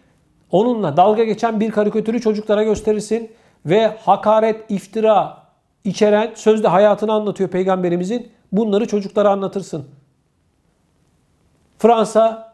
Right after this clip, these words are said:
İçişleri Bakanı açıklama yaptı. Marketlerdeki helal reyonlarının kaldırılabileceğini söyledi. Kendisini rahatsız ediyormuş helal, helal reyonları.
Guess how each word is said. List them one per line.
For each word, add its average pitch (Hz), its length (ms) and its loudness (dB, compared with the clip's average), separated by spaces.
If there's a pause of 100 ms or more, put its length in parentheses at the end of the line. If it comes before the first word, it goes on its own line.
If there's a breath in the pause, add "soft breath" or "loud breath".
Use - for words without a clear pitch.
(160)
İçişleri 220 500 -2
Bakanı 214 260 0
açıklama 214 420 -2
yaptı. 226 480 -2 (760 soft breath)
Marketlerdeki 220 1120 0 (100)
helal 196 640 2
reyonlarının 214 880 2 (680)
kaldırılabileceğini 220 1080 2
söyledi. 185 480 -6 (640)
Kendisini 240 520 0
rahatsız 233 360 2
ediyormuş 214 400 -2
helal, 196 380 2
helal 196 380 2
reyonları. 170 500 -2